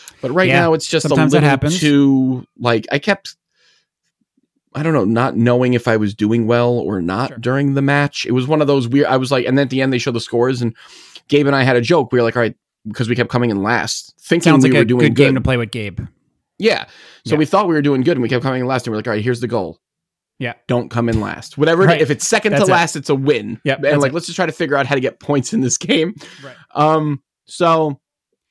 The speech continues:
Speaker 2: I, you know what? Sometimes a game needs an audience.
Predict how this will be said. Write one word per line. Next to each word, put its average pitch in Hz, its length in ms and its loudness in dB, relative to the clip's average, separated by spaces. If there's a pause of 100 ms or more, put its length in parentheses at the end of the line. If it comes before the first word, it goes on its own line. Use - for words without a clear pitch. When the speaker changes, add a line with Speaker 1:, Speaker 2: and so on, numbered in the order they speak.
(500)
Speaker 2:
I, 185 220 2
you 196 220 -2
know 294 80 2
what? 269 200 0
Sometimes 311 560 0
a 277 60 -2
game 135 640 -2 (480)
needs 143 800 0 (180)
an 131 100 -4
audience. 104 520 -8